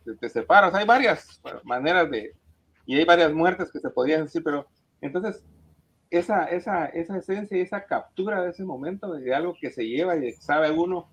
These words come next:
al final de cuentas, que va a haber como, como esa figura del ángel de la guarda que nos decía, por,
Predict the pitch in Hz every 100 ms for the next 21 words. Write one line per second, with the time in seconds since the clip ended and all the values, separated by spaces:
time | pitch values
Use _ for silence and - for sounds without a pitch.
0 | _ _ 127 151 135 139 156 165 165 170
1 | 190 - 123 131 143 - 156 117 113 _
2 | _ _ _ 151 170 185 196 170 147 185
3 | 196 156 143 170 170 156 123 - 135 170
4 | 165 - - - _ - - - 113 104
5 | 107 - 156 147 127 - 98 110 104